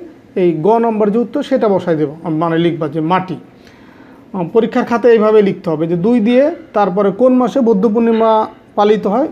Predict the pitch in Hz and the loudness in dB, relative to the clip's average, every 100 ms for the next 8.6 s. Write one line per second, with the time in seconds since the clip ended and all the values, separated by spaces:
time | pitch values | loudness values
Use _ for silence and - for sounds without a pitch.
0 | 202 208 202 196 165 160 175 156 196 233 | 0 0 2 -2 -2 -4 -6 -2 0 0
1 | 202 233 254 254 208 190 208 196 175 180 | 0 2 2 2 -2 0 0 0 0 -4
2 | 185 208 226 330 285 202 185 151 - - | -2 0 0 0 0 0 0 -8 -10 -20
3 | - - - - - - 214 220 233 208 | -20 -20 -20 -20 -20 -4 2 2 2 -4
4 | - 214 233 247 269 262 240 220 240 220 | 0 2 2 2 2 0 0 0 -2 0
5 | 226 240 208 202 233 220 - 202 202 220 | 0 0 -2 -4 -2 -2 -2 -4 -2 -2
6 | 214 208 180 160 180 196 190 180 196 220 | -2 -2 -2 -2 -2 -2 -4 -4 0 2
7 | 208 208 214 190 202 208 202 208 196 196 | 2 0 -2 -4 -2 0 0 0 2 0
8 | 190 196 202 196 185 | 0 0 0 2 0